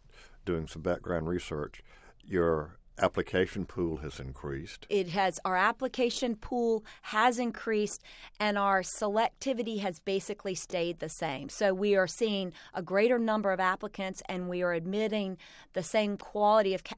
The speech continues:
Speaker 2: applicant, but we're able to admit more. So o-, every stage of that funnel has seen some wonderful growth for us.
Speaker 1: What is your undergraduate enrollment now?
Speaker 2: Our undergraduate enrollment is about, uh,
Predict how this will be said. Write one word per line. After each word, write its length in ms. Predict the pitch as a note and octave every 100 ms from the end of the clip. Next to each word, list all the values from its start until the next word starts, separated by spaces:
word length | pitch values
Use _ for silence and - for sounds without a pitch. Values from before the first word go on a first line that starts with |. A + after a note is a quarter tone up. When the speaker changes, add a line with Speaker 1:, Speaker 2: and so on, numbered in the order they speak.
| -
Speaker 2:
applicant, 580 | E3+ E3+ G3 - F3+ -
but 160 | F3 -
we're 220 | F3+ F3+
able 260 | F#3+ F3+ F#3
to 140 | D#3+
admit 420 | F3 D#3+ D#3+ D3+ -
more. 320 | D3 - -
So 300 | - G3+ F3 - - - -
o-, 120 | - - - -
every 600 | A3+ A#3+ A3 A#3 A#3 G#3+
stage 500 | - - G3+ G3 F#3+
of 100 | F3
that 260 | F3 - -
funnel 440 | F#3 F3 E3+ D#3+ - -
has 220 | - F3
seen 280 | - F3+ E3+
some 240 | F3 E3
wonderful 480 | D#3 D#3 D3+ - D3+
growth 320 | C3+ - C#3
for 260 | - - -
us. 340 | - - - - - - - - -
Speaker 1:
What 140 | - B2+
is 160 | A2
your 100 | G2
undergraduate 560 | E2 D#2+ D2+ D#2 C#2+ D#2
enrollment 440 | C#2+ C#2+ C#2 C2
now? 240 | D#2 D#2+ C#2 C2 - - - - -
Speaker 2:
Our 160 | C4+ C4
undergraduate 500 | D#4 G#4+ G4 F4+ C4+
enrollment 400 | G#3+ G#3+ A#3+ A3+
is 140 | G3
about, 640 | G3 - G3 G3 F#3+ - - -
uh, 240 | F#3 F3